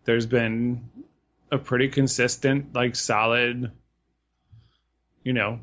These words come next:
level of performance. And there's no way to know, th-, hey, did we just stumble upon a fifth starter for next year who is gonna make the league minimum? And,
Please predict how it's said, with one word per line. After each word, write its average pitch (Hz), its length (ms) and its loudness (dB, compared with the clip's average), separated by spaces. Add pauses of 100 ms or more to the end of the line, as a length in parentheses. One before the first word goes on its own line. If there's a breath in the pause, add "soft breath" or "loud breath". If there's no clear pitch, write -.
(160)
level 120 260 2
of 123 120 0
performance. 135 680 -2
And 113 560 -4 (320)
there's 123 240 2
no 151 220 6
way 156 160 4
to 143 80 2
know, 139 580 2 (300)
th-, 139 160 -4 (260)
hey, 147 300 2
did 127 180 0
we 131 440 0
just 123 360 -2 (160)
stumble 123 480 0
upon 117 360 0
a 107 60 -4
fifth 113 260 -4
starter 156 340 0
for 113 120 -8
next 104 360 -6
year 101 420 0 (1120)
who 113 680 0 (520)
is 113 160 0
gonna 107 120 0
make 110 220 0
the 143 80 2
league 139 220 6
minimum? 120 560 0 (520)
And, 104 800 0